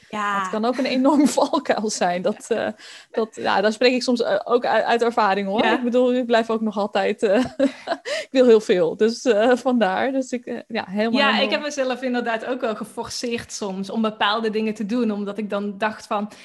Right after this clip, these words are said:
Speaker 1: ja, maar dat is toch hoe het hoort? Dat
Speaker 2: Ja.
Speaker 1: is toch, zo word je toch een succesvol ondernemer? En dat,
Speaker 2: Ja.
Speaker 1: en dat lukte me dan niet.
Speaker 2: Ja.
Speaker 1: Of daar, daar kreeg ik geen energie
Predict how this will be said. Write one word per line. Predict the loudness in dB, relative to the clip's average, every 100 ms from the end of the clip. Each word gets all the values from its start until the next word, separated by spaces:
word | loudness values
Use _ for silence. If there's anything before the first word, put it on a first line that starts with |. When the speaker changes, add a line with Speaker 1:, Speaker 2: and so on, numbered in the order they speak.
| -20 -6
Speaker 1:
ja, | -2
maar | -2 -4 -10
dat | -8 -8 -6
is | -8 -4
toch | -2 -2
hoe | -2 -2
het | -2
hoort? | -4 -2 -2 -4
Dat | -8 -4
Speaker 2:
Ja. | -6
Speaker 1:
is | -4
toch, | -8 -10
zo | -12 -4 0 0
word | -2 -4
je | -6
toch | -6 -4
een |
succesvol | -6 -6 -6 -6 -6 -6 -6
ondernemer? | -4 -4 0 0 0 -4 -6
En | -6
dat, | -6
Speaker 2:
Ja. | -8
Speaker 1:
en | -6
dat | -6 -6
lukte | -4 -4 -4 -8
me | -6
dan | -4 -4
niet. | -6 -8 -10 -12 -10
Speaker 2:
Ja. | -10
Speaker 1:
Of | -10
daar, | -12 -14 -14
daar | -14
kreeg | -12 -12
ik | -10
geen | -8 -8
energie | -8 -10 -8 -6 -2